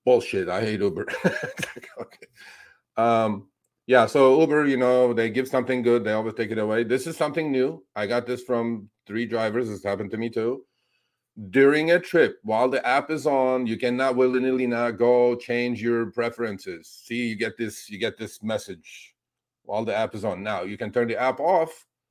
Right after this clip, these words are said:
change the preferences, go back online again. But while you're online, the app is not allowing you to change preferences now. Now, this is in L A,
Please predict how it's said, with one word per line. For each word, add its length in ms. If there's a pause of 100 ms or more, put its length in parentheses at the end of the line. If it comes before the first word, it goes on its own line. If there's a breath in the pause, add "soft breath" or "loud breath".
(120)
change 260
the 100
preferences, 600
go 160
back 200
online 360
again. 300 (240)
But 120
while 200
you're 140
online, 480 (480)
the 80
app 200
is 120
not 160
allowing 440
you 180
to 180
change 440
preferences 560
now. 200 (320)
Now, 160
this 200
is 140
in 280 (720)
L 200
A, 640